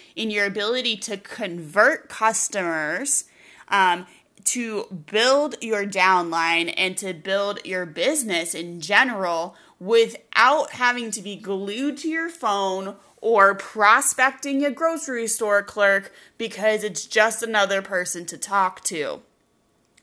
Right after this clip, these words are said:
Um, so in today's episode,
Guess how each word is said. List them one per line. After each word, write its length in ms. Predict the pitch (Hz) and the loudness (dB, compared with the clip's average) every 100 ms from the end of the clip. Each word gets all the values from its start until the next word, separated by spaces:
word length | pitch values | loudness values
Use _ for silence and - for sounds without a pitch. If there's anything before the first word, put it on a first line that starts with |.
| _ - - - _ - | _ -20 -20 -20 _ 4
Um, 360 | 233 214 190 - - | 6 6 2 -6 -8
so 380 | - 277 262 247 | 2 4 6 4
in 200 | 254 311 | 2 0
today's 560 | 330 330 240 233 269 - - | 0 0 4 4 2 -2 2
episode, 680 | 208 247 226 233 202 185 | 2 2 -4 2 4 4